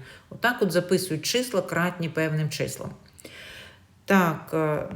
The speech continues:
ну, де Н, є З, ціле число. Тепер давайте розглянемо властивості подільності націло.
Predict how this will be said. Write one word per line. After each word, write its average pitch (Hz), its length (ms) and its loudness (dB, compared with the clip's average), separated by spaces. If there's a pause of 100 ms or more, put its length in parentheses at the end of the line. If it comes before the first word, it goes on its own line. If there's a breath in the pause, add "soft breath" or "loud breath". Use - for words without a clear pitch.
ну, 190 100 -4
де 151 320 0
Н, 185 340 4 (720)
є 143 300 0
З, 123 280 0 (380)
ціле 151 320 0
число. 131 540 -6 (1600 loud breath)
Тепер 262 360 4
давайте 202 460 4
розглянемо 208 1040 2
властивості 185 1400 -2 (1700)
подільності 202 600 2
націло. 131 540 -2